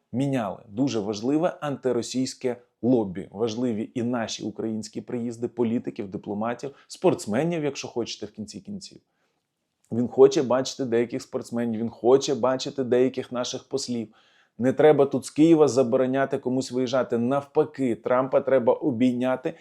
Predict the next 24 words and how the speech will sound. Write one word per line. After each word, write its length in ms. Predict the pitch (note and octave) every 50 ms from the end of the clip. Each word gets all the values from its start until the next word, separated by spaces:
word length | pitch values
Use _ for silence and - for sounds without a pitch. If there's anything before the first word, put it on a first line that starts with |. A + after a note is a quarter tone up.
| - - - _ _
і 100 | - B2
зробити 460 | A2+ B2 B2+ A#2+ G#2+ B2+ B2+ - C#3+
більш 540 | B2 G2+ A2 A#2+ A#2+ A#2 - - - _ _ _ _ _
проукраїнським. 800 | - B2 C3 B2 - C3+ C3+ B2 A2 G2+ F#2+ F#2+ - - - - _ - F#2+ F#2+ -
Так, 340 | C3+ B2+ C#3 D3+ D3 -
на 140 | C3 A#2 A#2
жаль 340 | A2 G2+ A#2+ B2 C3+ D3+ C#3
чи 160 | C3+ - A2+
на 120 | A2 A2 G2+
щастя, 420 | - - A#2 B2+ C#3+ - - B2+
від 300 | G#2 G2+ C3+ D#3 B2+ A2+
нього 320 | A#2+ B2 B2+ C#3+ D3+ D3+
зараз 280 | A2+ A2+ A#2 A#2 A#2+ G#2
залежить 440 | G#2 A2 A2 A#2 B2 B2 C3+ C3+ - - - - - - - _ -
доля 720 | G#2 G2+ G#2 D3 D3+ D#3 D#3+ D#3+ D3+ D3+ D#3 D#3+ E3 D#3+ - _ _ _ _ _ _ _ _ _ _ _ _ _ _ _ _ _ _ _ _ _ _ _ _ _ _ _ _ _ _ _ _ _ _ _ _ _ _ _ _ _ _ _ _ _
того 400 | G3 F3+ F3 E3+ D#3 - C3+ B2
стану 520 | - - - - C#3+ C#3 C3 B2+ A#2+ A#2+
справ 500 | A2+ - - - - C#3 C3 B2 A#2+ G#2+
в 60 | G#2
нашій 400 | A2+ A#2+ B2 A#2 G#2 - - A2+
країні, 600 | G2 - B2+ A#2+ A#2 A2+ A#2+ C3 D#3 E3+ E3+ C3+
який 320 | A#2+ A#2+ - - A#2 B2 C3
зараз 420 | A#2 B2 A#2+ B2 C3+ C3 - -
є. 220 | A2+ A2 G2 -